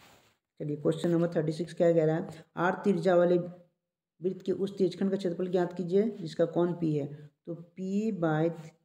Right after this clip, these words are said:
theta तीन सौ साठ डिग्री हो जाएगा into पाई आर स्क्वायर, पाई आर स्क्वायर। ये हो गया त्रिज्यखंड का क्षेत्रफल, पी बटा तीन सौ साठ डिग्री into पाई आर स्क्वायर। क्वेश्चन नंबर थर्टी सेवन, वृत्त के केंद्र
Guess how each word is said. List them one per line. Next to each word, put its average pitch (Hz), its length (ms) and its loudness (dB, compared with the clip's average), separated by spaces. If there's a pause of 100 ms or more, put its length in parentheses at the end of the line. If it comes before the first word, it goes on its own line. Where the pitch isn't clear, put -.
(400)
theta 165 380 -4 (320)
तीन 160 140 -4
सौ 160 120 -2
साठ 160 240 -2
डिग्री 170 180 0
हो 170 120 4
जाएगा 165 280 0
into 160 280 0 (120)
पाई 156 280 -2
आर 147 180 -2
स्क्वायर, 143 300 -4
पाई 156 260 -4 (280)
आर 143 180 -10
स्क्वायर। - 320 -16 (400)
ये 180 80 -2
हो 170 180 0
गया 196 280 -2
त्रिज्यखंड - 1120 -6
का 202 80 2
क्षेत्रफल, 151 480 -2 (300)
पी 180 120 -4
बटा 170 220 0
तीन 170 160 -2
सौ 170 160 2
साठ 156 200 0
डिग्री 190 320 0
into 165 300 -2
पाई 143 120 0
आर 135 120 0
स्क्वायर। 139 300 -8
क्वेश्चन - 1000 -6
नंबर 180 300 0 (160)
थर्टी 180 360 0 (1700)
सेवन, 143 240 -2 (120)
वृत्त 220 540 -2 (180)
के 226 180 2
केंद्र 208 560 4